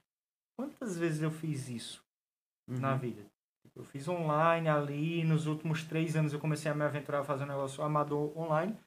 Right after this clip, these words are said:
Speaker 1: E tô fazendo aqui com as minhas próprias mãos e com um monte de maluco que tá chegando pra ajudar a fazer.
Speaker 2: É.
Speaker 1: E tá ficando tudo lindo. Eu sinto muito isso com o podcast também. Talvez, de fato, se tornasse algo monótono, chato e que morgasse a mim e a você ficar conversando sobre a mesma temática sempre.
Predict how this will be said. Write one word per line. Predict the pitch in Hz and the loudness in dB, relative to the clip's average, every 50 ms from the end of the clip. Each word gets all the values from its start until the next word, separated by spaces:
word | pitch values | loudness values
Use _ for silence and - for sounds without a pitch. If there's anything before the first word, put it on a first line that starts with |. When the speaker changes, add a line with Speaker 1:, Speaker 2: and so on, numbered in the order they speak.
| _ _ _ _ _ - | _ _ _ _ _ -14
Speaker 1:
E | 269 | -8
tô | - - 311 | 0 0 2
fazendo | 311 285 240 214 208 202 | 4 4 2 4 4 2
aqui | 196 196 190 | 2 2 0
com | 180 196 | 4 4
as | 185 180 | 4 4
minhas | 175 180 180 175 170 - - _ _ | 4 2 0 0 0 -4 -12 _ _
próprias | - 151 147 151 160 190 185 | 4 4 4 4 4 0 0
mãos | 185 190 185 196 214 | 2 0 0 0 -2
e | 226 | -6
com | - - 294 | -8 -8 -6
um | 285 | -4
monte | 262 180 165 185 - - | 0 0 0 0 0 -4
de | 220 | -2
maluco | 208 202 196 175 156 165 160 | 0 2 4 4 4 2 0
que | - - - | -4 -8 -12
tá | - - 190 185 202 269 330 330 | -2 0 2 2 4 4 2 0
chegando | - - 294 247 208 214 214 | -2 -4 -4 0 0 0 0
pra | 214 220 220 214 | 4 6 6 6
ajudar | 208 208 208 214 | 6 6 4 4
a | 214 | 4
fazer. | 214 233 226 214 214 220 - | 4 0 0 0 0 -2 -2
Speaker 2:
É. | 110 | -4
Speaker 1:
E | 104 - 294 320 339 - _ _ _ _ | -4 -2 -2 -2 -4 -8 _ _ _ _
tá | - 262 | -4 -4
ficando | 262 - - 247 233 | -2 0 0 2 2
tudo | 233 240 226 214 247 | 2 0 -4 -2 0
lindo. | 240 226 202 175 147 - - - _ _ _ _ _ _ _ | 2 2 4 2 0 -2 -6 -12 _ _ _ _ _ _ _
Eu | 170 175 | 0 0
sinto | 175 - 208 - 226 | 2 0 -2 0 2
muito | 208 202 202 196 208 | 2 2 2 2 2
isso | 185 180 180 - | 2 2 2 -2
com | - 185 175 175 | -2 -2 -2 -2
o | 175 175 | -2 -4
podcast | 156 - 175 165 165 160 175 160 160 160 | 2 4 2 2 4 2 0 0 0 0
também. | - 196 185 156 127 123 | -2 -2 0 0 -2 0
Talvez, | - 139 135 135 147 143 - - | 0 0 2 2 0 -2 -4 -4
de | - 151 | -4 -4
fato, | - - 156 135 131 | 0 2 2 0 0
se | - - | -2 -6
tornasse | - 135 135 139 131 135 - | -4 -2 -2 -2 -2 0 0
algo | 127 123 123 | 0 0 0
monótono, | 131 135 143 135 131 127 127 123 - 123 117 | -2 -2 0 2 2 2 2 0 -2 -8 -8
chato | 117 - - - 131 127 127 127 - 127 | -8 -8 -6 -2 0 0 0 -2 -4 -10
e | |
que | 123 - 143 | -8 -8 -4
morgasse | 139 139 127 135 139 139 139 135 160 | -2 0 0 2 2 0 0 0 0
a | 147 | 0
mim | 143 147 160 185 | 0 -2 -2 0
e | 196 | 0
a | 196 | 0
você | 180 180 175 175 - 151 151 151 - - _ _ _ _ _ _ | 2 0 0 0 0 0 -2 -2 -4 -14 _ _ _ _ _ _
ficar | 175 175 165 | 0 0 0
conversando | 170 180 175 165 165 160 151 | 4 4 2 2 2 -2 -2
sobre | - 156 143 147 143 147 139 - _ _ _ _ - | 0 -2 -2 -2 -2 -6 -6 -10 _ _ _ _ -4
a | 151 | 0
mesma | 147 147 147 156 165 | 2 2 2 2 0
temática | 160 180 165 156 156 156 160 214 | 0 2 6 6 6 6 4 -4
sempre. | 214 - 185 135 113 - - | -4 -2 -2 -4 -4 -4 -8